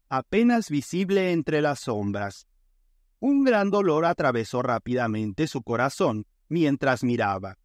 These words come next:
Solo había dos figuras sentadas allí,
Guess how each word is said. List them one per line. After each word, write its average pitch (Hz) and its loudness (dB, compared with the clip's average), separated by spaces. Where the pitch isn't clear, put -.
Solo 277 2
había 170 2
dos 135 -2
figuras 135 -4
sentadas 110 -4
allí, 127 -2